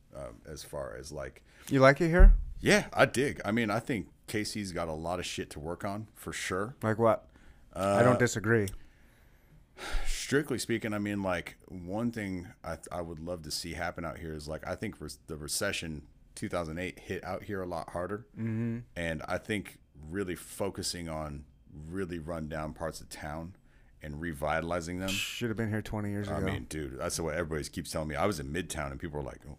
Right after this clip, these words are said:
Speaker 1: Midtown." I was
Speaker 2: I
Speaker 1: like,
Speaker 2: used to live in Midtown, yeah.
Speaker 1: I was like, "Bro, it's Midtown. Like, I'm fucking, my neighbors are cool." You know what I mean? Uh, but again, we, me and my wife live off Troost, and everybody seems to get their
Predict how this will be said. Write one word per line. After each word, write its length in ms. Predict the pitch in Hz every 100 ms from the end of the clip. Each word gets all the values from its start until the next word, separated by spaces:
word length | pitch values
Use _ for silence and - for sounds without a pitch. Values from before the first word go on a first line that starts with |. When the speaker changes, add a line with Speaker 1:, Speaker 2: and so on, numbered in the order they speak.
| -
Speaker 1:
Midtown." 460 | 65 78 - 52 57
I 40 |
was 120 | 71 71
Speaker 2:
I 60 |
Speaker 1:
like, 60 | 107
Speaker 2:
used 140 | 113
to 60 | 113
live 180 | 104 104
in 80 | 98
Midtown, 440 | 98 - 98 95
yeah. 480 | 101 98 90 - -
Speaker 1:
I 40 | 82
was 120 | 80
like, 220 | 78 69
"Bro, 220 | 87 85
it's 100 | 65
Midtown. 560 | 71 85 76 73 64 62 -
Like, 260 | 69 69 62
I'm 160 | 80 69 -
fucking, 260 | 82 76
my 140 | 76 90
neighbors 320 | 90 87 80
are 20 |
cool." 340 | 80 92 104 -
You 80 | 98
know 60 |
what 100 | 101
I 40 | 107
mean? 20 | - - -
Uh, 140 | -
but 160 | 127 139
again, 240 | 135 131
we, 220 | 82 147 135 - -
me 120 | 127
and 80 | 127
my 80 |
wife 280 | 117 127 156
live 160 | 107 92
off 200 | 85 -
Troost, 480 | - 151 117 - -
and 120 | 95
everybody 300 | 101 107 101
seems 240 | - 104
to 80 | 90
get 140 | 95
their 160 | 92